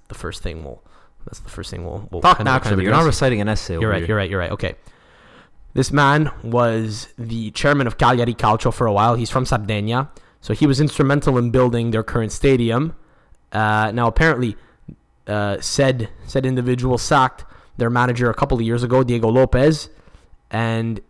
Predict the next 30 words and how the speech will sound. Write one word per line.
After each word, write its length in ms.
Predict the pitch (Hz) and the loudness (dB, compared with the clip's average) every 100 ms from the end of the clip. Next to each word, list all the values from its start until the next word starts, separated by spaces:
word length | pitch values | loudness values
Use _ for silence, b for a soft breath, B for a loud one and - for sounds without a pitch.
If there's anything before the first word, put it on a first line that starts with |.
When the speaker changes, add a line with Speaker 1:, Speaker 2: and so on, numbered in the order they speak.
| _ - | _ -4
Speaker 1:
uh, 480 | 104 104 107 107 - | 0 2 2 2 0
when 180 | 110 117 | -2 -2
he 100 | 120 | -2
did 200 | 107 107 | -4 0
this, 420 | 156 208 - - - _ _ _ - | 0 0 -4 -12 -18 _ _ _ -6
the 100 | 113 | 0
media 320 | 160 175 156 | 2 4 4
nicknamed 480 | 151 156 143 127 117 | 4 2 -2 -2 -2
him 360 | 117 120 127 - _ _ _ _ _ _ _ _ | -2 -2 -6 -10 _ _ _ _ _ _ _ _
Il 160 | 113 113 | -2 2
Mangia 460 | 139 160 151 156 | 4 4 6 4
Allenatori, 720 | - 123 123 117 120 104 117 107 | 4 2 2 4 4 4 2 0
the 80 | |
manager, 440 | 107 117 123 113 104 | 0 0 0 -4 -4
the 100 | 117 | -2
manager 420 | 110 127 120 - | 0 0 0 -2
Speaker 2:
The 40 | 98 | 0
coach 320 | 110 104 85 | 0 0 -2
Speaker 1:
eater. 200 | 92 87 | -4 -6
Speaker 2:
eater. 80 | 85 | -4
Speaker 1:
The 80 | 101 | -4
manager 440 | 113 110 98 95 | -2 -2 -4 -4
eater, 260 | 90 85 87 | -4 -6 -4
yes. 420 | 104 - - - - | -4 -6 -10 -14 -14
Okay, 100 | 101 | -10
that's, 180 | 95 - - | -10 -10 -12
that's 120 | 113 | -10
your 80 | 117 | -8
first 260 | 117 104 | -8 -8
hint. 200 | 98 - | -10 -12